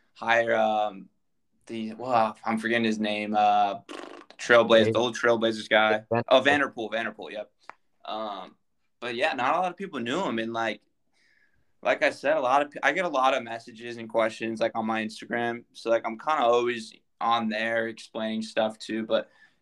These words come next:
Speaker 1: you know, Finch was asked a lot to me, and, you know, I, I personally knew of him. I didn't know, like, a lot about him, but, you know, I knew he was on Nick Nurse's staff. So, like, I was excited. I mean, obviously,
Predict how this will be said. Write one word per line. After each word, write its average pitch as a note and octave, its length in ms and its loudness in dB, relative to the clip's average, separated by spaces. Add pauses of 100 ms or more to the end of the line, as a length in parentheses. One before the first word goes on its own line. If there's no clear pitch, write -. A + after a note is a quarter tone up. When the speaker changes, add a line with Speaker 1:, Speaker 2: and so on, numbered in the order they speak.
(100)
Speaker 1:
you - 80 -6
know, A#2 160 4
Finch C#3 300 -2
was A#2+ 120 -2
asked B2 280 6
a A2+ 40 -6
lot A2 360 2
to B2+ 100 -8
me, A2 260 -2
and, G#2+ 140 -12
you A2 100 -4
know, A2+ 240 -2
I, D3+ 360 4 (220)
I C3+ 200 4
personally F3+ 580 -6
knew C#3 340 -2 (260)
of A#2 240 -4
him. D#3 320 -8 (100)
I A#2+ 80 -6
didn't A#2 260 -8
know, A#2 220 -4
like, A2+ 220 -6
a G#2 40 -6
lot G#2+ 200 2
about A2 320 -6
him, C#3+ 120 -8
but, A#2 360 -2
you G2 120 -12
know, A#2 100 -4
I A#2 120 -2
knew A#2+ 140 -2
he B2+ 160 0
was B2 280 -6 (240)
on A#2 180 -4
Nick A2+ 180 -6
Nurse's A2+ 360 -4
staff. A2+ 400 2
So, B2 140 -4
like, A#2+ 220 -2 (460)
I C#3 120 4
was F3 160 2
excited. C#3+ 560 0
I A#2 120 0
mean, A#2+ 360 -6 (640)
obviously, C3 680 0